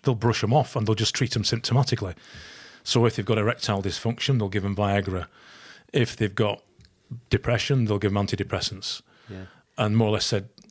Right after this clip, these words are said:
Speaker 1: "Oh, take these and don't miss a daff," you
Speaker 2: They're
Speaker 1: know.
Speaker 2: not, they're not getting to the root of the problem, are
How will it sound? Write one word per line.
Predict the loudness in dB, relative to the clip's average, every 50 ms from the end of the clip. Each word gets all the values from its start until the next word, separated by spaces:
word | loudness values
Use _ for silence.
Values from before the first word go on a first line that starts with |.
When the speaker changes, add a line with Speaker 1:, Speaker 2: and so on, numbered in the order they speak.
| -12 -12
Speaker 1:
"Oh, | -10 -10
take | -6 -2 -2 -2 -2
these | -2 -4 -2 -2 -2
and | -2 -4
don't | -4 -6
miss | -6 -6 -6
a | -6
daff," | -6 -6 -6 -6 -8
you | -6
Speaker 2:
They're | -6 -6
Speaker 1:
know. | -6 -8
Speaker 2:
not, | -8
they're | -6 -4 -2
not | -2
getting | -2 -2 -2
to | -4 -4
the | -6
root | -6 -6
of | -8
the | -10 -10
problem, | -8 -8 -8 -8 -8 -10
are | -6